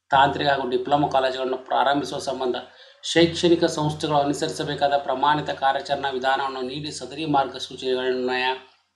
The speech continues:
ಕಾಲೇಜುಗಳನ್ನು ಪ್ರಾರಂಭಿಸುವಂತೆ ಆದೇಶಿಸಲಾಗಿದೆ. ಅಂದ್ರೆ friends ಇದೇ ಇಪ್ಪತ್ತಾರನೇ ತಾರೀಕಿಂದ ರಾಜ್ಯದ ಎಲ್ಲ ಸರ್ಕಾರಿ, private, aided degree, technical, diploma ಕಾಲೇಜುಗಳನ್ನ ಆರಂಭ ಮಾಡಲಿಕ್ಕೆ ಎಲ್ಲನೂ,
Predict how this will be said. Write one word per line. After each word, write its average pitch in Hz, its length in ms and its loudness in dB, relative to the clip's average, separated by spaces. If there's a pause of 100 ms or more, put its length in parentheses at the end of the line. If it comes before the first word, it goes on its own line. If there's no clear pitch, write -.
(1040)
ಕಾಲೇಜುಗಳನ್ನು 135 760 4
ಪ್ರಾರಂಭಿಸುವಂತೆ 127 840 4
ಆದೇಶಿಸಲಾಗಿದೆ. 123 1400 2 (560)
ಅಂದ್ರೆ 151 260 4
friends 147 400 2
ಇದೇ 160 160 2
ಇಪ್ಪತ್ತಾರನೇ 147 600 8
ತಾರೀಕಿಂದ 135 580 2
ರಾಜ್ಯದ 143 440 6
ಎಲ್ಲ 139 360 6
ಸರ್ಕಾರಿ, 143 600 2
private, 135 640 0 (1000)
aided 135 800 2
degree, 156 580 4 (140)
technical, 151 720 2
diploma 139 460 4
ಕಾಲೇಜುಗಳನ್ನ 127 720 2
ಆರಂಭ 135 400 6
ಮಾಡಲಿಕ್ಕೆ 131 500 2
ಎಲ್ಲನೂ, 131 500 4